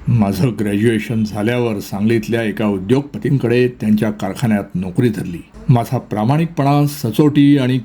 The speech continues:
घरच्याप्रमाणे काम करण्याची वृत्ती बघून शेटजींनी मला कामगार पदावरून मॅनेजर पदावर बढती दिली. तिथेही कंपनीचा फायदा करून देण्यासाठी नवनवीन कल्पना राबवल्या.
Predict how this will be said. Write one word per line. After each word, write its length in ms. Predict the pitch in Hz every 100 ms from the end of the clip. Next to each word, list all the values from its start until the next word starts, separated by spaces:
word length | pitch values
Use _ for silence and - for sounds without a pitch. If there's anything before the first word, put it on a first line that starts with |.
| -
घरच्याप्रमाणे 720 | 107 104 156 139 110 113 123
काम 380 | 110 - 120 135
करण्याची 480 | 120 107 110 104 113
वृत्ती 420 | 95 104 104 135
बघून 540 | 101 101 127 127 135
शेटजींनी 600 | 127 - 110 107 117 107 110
मला 400 | 113 101 101 101
कामगार 520 | - 98 104 120 113
पदावरून 540 | 104 104 113 107 92 85 - _ _ _ -
मॅनेजर 580 | 117 104 113 139 123 120
पदावर 500 | 104 110 107 110 110 101
बढती 320 | 107 101 123 104
दिली. 220 | 95 87 - _ _ _ _ -
तिथेही 440 | 110 - 110 113
कंपनीचा 640 | 127 113 104 113 107 104 104 - -
फायदा 300 | 101 120 135
करून 280 | 117 113
देण्यासाठी 680 | 110 107 104 110 107 110 92 - _ _ -
नवनवीन 460 | 123 131 117 117 107
कल्पना 460 | 110 101 120 110
राबवल्या. 520 | 104 98 98 95 90